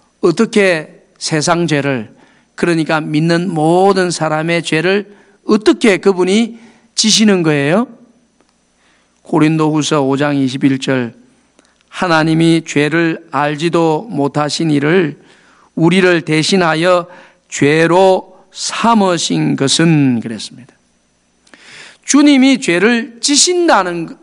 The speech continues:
라고 했는데, 죄를 지신다는 것은 그분이 죄가 되시는 거예요. 십자가에 달리신 그분이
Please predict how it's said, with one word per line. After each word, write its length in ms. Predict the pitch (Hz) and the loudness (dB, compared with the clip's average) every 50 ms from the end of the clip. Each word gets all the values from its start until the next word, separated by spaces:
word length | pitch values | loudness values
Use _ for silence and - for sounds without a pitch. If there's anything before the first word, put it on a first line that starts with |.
| _ | _
라고 240 | - 165 151 147 156 | -4 -4 -2 0 0
했는데, 680 | 156 165 165 151 143 131 131 135 143 143 127 117 117 _ _ - - - - _ | 0 2 2 0 0 -2 -2 -2 -2 -4 -4 -8 -12 _ _ -20 -20 -20 -20 _
죄를 460 | _ - 170 180 196 220 254 254 233 - | _ -2 0 2 2 2 2 0 0 -2
지신다는 640 | - 277 277 - 339 339 330 294 262 220 196 185 | 0 0 2 2 2 2 2 2 2 2 2 -2
것은 380 | 175 170 151 165 175 160 147 - | -6 -6 -4 -4 -4 -6 -6 0
그분이 600 | - 294 330 320 277 254 247 269 294 294 285 - - - - - - _ _ _ _ _ | 2 2 2 4 4 4 4 4 4 4 2 -4 -14 -20 -20 -20 -20 _ _ _ _ _
죄가 880 | - 160 170 180 180 202 240 262 262 - - - - - - - _ _ | -4 -2 -2 0 4 4 6 6 6 4 0 -10 -20 -20 -20 -20 _ _
되시는 560 | - 160 175 185 170 - 311 330 339 285 208 | 0 2 2 4 6 6 6 6 6 4 2
거예요. 460 | 151 139 107 101 101 107 123 156 147 135 _ _ _ _ _ _ _ _ _ _ _ _ _ _ _ _ _ _ _ _ _ _ _ _ _ _ _ _ _ _ _ _ _ _ _ _ _ _ _ _ _ _ _ _ _ _ _ _ _ _ _ _ _ _ _ _ _ _ _ _ _ - - - - - _ | 0 -4 -8 -10 -12 -14 -14 -16 -16 -18 _ _ _ _ _ _ _ _ _ _ _ _ _ _ _ _ _ _ _ _ _ _ _ _ _ _ _ _ _ _ _ _ _ _ _ _ _ _ _ _ _ _ _ _ _ _ _ _ _ _ _ _ _ _ _ _ _ _ _ _ _ -20 -20 -20 -20 -20 _
십자가에 720 | _ - - - 320 302 - 339 311 294 302 285 269 269 247 | _ -2 0 0 0 2 4 6 6 6 6 6 4 2 2
달리신 640 | 233 208 202 208 247 254 226 - - 254 233 220 - | 2 2 2 2 0 -2 -2 -2 -2 -2 -2 -4 -2
그분이 760 | - 262 311 285 277 269 254 277 302 285 240 160 - - - | 0 0 0 2 4 4 4 6 4 4 2 0 -2 -10 -20